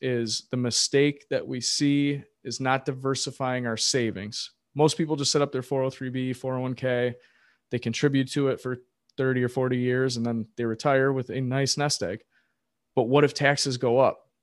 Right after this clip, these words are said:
That, and that is something completely out of our control. So how we can control that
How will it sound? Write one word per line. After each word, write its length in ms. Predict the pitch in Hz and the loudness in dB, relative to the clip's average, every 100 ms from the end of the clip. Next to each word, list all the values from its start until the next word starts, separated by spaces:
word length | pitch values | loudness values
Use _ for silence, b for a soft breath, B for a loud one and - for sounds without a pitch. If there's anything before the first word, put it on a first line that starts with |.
| _ _ _ _ _ _ - | _ _ _ _ _ _ -2
That, 180 | 135 110 | 0 2
and 140 | 135 | 2
that 80 | 143 | 2
is 100 | 139 | 2
something 240 | 151 131 | 0 -2
completely 640 | 120 117 - 175 165 151 139 | -6 -10 -4 0 2 2 2
out 100 | 131 | 2
of 80 | |
our 140 | 120 120 | 0 -4
control. 480 | 120 - 143 117 113 | -6 -2 0 0 -2
So 380 | - 120 113 _ - | -2 -2 -2 _ -4
how 220 | - 143 | 4 4
we 180 | 139 135 | 4 -4
can 400 | - 160 156 147 | -6 -2 -2 -2
control 520 | 135 120 - 160 139 | -6 -4 2 4 4
that 320 | 120 117 | 0 -2